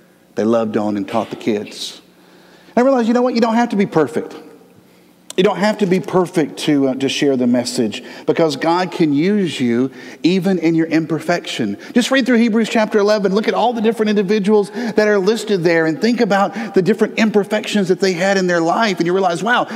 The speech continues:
God can, God can use me. You don't have to know a ton of scripture. You don't,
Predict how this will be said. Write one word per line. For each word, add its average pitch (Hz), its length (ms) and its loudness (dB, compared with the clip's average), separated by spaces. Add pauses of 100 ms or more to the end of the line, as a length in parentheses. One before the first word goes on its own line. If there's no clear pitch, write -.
(140)
God 240 260 2
can, 214 200 2 (280)
God 262 200 0
can 226 200 4
use 285 440 4
me. 240 460 -2 (1160)
You 214 100 4
don't 220 160 2
have 233 240 0
to 240 80 2
know 214 160 2
a 196 60 2
ton 208 160 2
of 185 100 -2
scripture. - 640 0 (260)
You 196 140 4
don't, 220 280 0